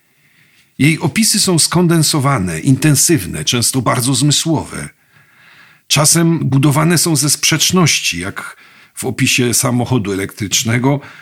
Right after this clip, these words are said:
który, tu cytat, „wyglądał jak każdy inny samochód, tyle że był bardzo duży i mały, jak ten z kreskówki, który wjechał w ścianę.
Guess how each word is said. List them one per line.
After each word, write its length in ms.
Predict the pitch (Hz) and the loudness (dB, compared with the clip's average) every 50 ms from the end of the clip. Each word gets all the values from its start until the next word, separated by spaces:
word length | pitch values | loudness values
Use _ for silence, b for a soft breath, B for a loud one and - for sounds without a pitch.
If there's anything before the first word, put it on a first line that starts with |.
| B B | B B
który, 380 | B - - 131 139 131 131 123 | B -2 2 4 6 6 4 4
tu 160 | 127 - 113 | 2 -2 -2
cytat, 500 | - - 135 131 - 127 120 113 - - - | -2 -2 -2 -2 -2 -2 -4 -4 -6 -8 -4
„wyglądał 680 | 107 110 143 120 143 147 156 156 151 156 147 139 139 | -2 0 2 4 4 4 4 4 4 4 2 2 2
jak 260 | 131 120 - - - | 0 0 -2 -6 -6
każdy 360 | - 170 170 - 110 117 147 | -2 -2 -2 0 0 0 0
inny 280 | 135 165 160 151 131 117 | 2 2 2 2 2 2
samochód, 640 | - - 113 110 104 104 92 - - 160 147 - - | 0 0 -2 -2 -4 -4 -2 0 0 0 0 0 0
tyle 200 | - 156 147 139 | 2 2 4 2
że 140 | 131 143 | 2 0
był 140 | 123 139 135 | 2 0 0
bardzo 380 | 113 101 170 175 160 131 147 143 | 0 0 0 0 0 0 0 0
duży 460 | 113 104 139 117 107 - - 127 147 | 0 0 -2 0 0 0 -2 -2 -2
i 160 | - - 170 | 0 0 2
mały, 500 | 185 190 180 147 113 98 87 78 - - b b b b b b | 2 2 2 2 0 -2 -4 -6 -8 -10 b b b b b b
jak 220 | b 127 131 - - | b -2 -2 0 0
ten 160 | 143 139 127 | 2 2 2
z 100 | - - | 2 0
kreskówki, 680 | - 139 135 117 - - - 202 - - - - - - | 0 0 0 0 0 0 0 0 0 -2 -4 -8 -8 -6
który 260 | - - 123 117 113 | -2 -2 0 0 0
wjechał 340 | 107 127 139 123 - 117 110 | 0 0 0 0 -2 -2 -2
w 60 | - | -2
ścianę. 540 | - - - 165 143 95 78 76 78 71 | 0 0 0 0 -2 -2 -4 -6 -10 -10